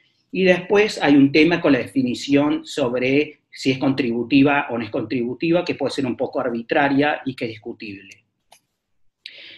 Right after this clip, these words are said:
Y en conclusión, nosotros lo que podemos decir de todo esto es que la biopsia pulmonar por criosonda en pacientes con insuficiencia respiratoria aguda hipoxémica, este, tiene una alta tasa de diagnóstico,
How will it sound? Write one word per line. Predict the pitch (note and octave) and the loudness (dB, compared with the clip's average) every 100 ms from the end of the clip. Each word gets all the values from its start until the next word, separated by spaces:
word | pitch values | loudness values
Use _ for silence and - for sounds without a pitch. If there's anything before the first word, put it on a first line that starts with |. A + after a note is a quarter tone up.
| _ | _
Y | D#3 | 2
en | D3+ | 4
conclusión, | D3+ F3+ - A#3+ | 2 2 -2 -2
nosotros | A3+ - F#3 F3 | -2 -2 0 0
lo | D#3 | 0
que | C#3+ | 0
podemos | C#3+ D#3 D#3 | 2 2 2
decir | C3 - E3 | -2 0 2
de | D#3 | 2
todo | C#3+ D#3 | 2 4
esto | D#3 D#3+ - G3 | 4 2 -2 -4
es | - | -2
que | D3 | -2
la | B2 | 0
biopsia | C3+ D3 E3+ C#3+ | -2 0 -2 0
pulmonar | C#3+ C3 C3 C#3+ C#3 | 2 4 4 2 0
por | - | -6
criosonda | - D3 C3+ B2+ - D3 D3 | -4 -4 -2 -4 -4 0 0
en | C3 | 0
pacientes | B2 - C#3 C#3 C3+ | -6 2 2 2 -4
con | C#3 B2 | -4 -4
insuficiencia | A#2 C3+ A#2 C#3+ D3 | -6 -10 -6 -4 -2
respiratoria | C#3 - B2+ A#2+ - C3+ B2+ | -4 -6 -8 -8 -4 -2 -2
aguda | A#2+ C#3 | 0 0
hipoxémica, | C3+ C3+ C3 - F#3+ F3+ E3+ E3+ E3 F#3+ F#3 - _ _ _ - | 0 -4 -10 -6 0 0 0 -2 -2 -2 -8 -18 _ _ _ 0
este, | D3 C#3 C#3+ | 0 0 -2
tiene | D#3+ D3+ | 2 4
una | D3 F3+ | 6 4
alta | F#3+ D#3+ C#3+ | 0 -4 -4
tasa | D3 - C3+ | -6 -4 -4
de | B2 | -2
diagnóstico, | B2+ B2+ E3 F3+ - D3+ E3 E3 - | -4 -2 -2 -2 -6 -4 -4 -4 -8